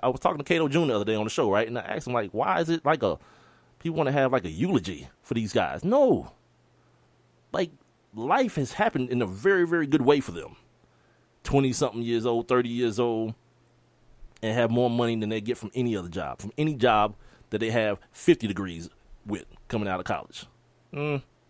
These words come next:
nah, I don't feel, I don't feel sad for them. <laughs> I feel happy for those guys to get to walk away in one piece, virtually, I guess, in one piece. Yeah, have at it. You guys can be sad.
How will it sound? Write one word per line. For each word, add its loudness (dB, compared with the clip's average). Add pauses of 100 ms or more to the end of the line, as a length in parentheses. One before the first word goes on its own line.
(180)
nah, -4
I -4
don't -2
feel, -2
I -2
don't -4
feel -4
sad -4
for -12
them. -10 (220)
<laughs> -12
I -4
feel 0
happy -2
for -8
those -10
guys -8 (420)
to -20
get -6
to -6
walk 4
away 0
in -4
one -2
piece, -10 (800)
virtually, -4
I -10
guess, -6 (320)
in -2
one 0
piece. -6 (920)
Yeah, -6
have 2
at 0
it. -20 (260)
You 0
guys 6
can -4
be -6
sad. -2